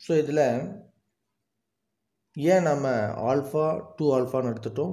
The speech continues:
One root of given equation is double the other root-ங்கிறதுனால தான்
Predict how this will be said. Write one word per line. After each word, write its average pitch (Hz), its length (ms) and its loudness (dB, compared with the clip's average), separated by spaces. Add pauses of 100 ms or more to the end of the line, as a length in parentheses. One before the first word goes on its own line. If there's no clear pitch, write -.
(140)
One 127 240 -2
root 139 320 -2
of 165 200 0 (2500)
given 135 320 2
equation 127 480 -2 (240)
is 208 140 -2 (540)
double 131 300 2
the 151 120 4
other 123 220 2
root-ங்கிறதுனால 113 580 -4
தான் 175 180 -4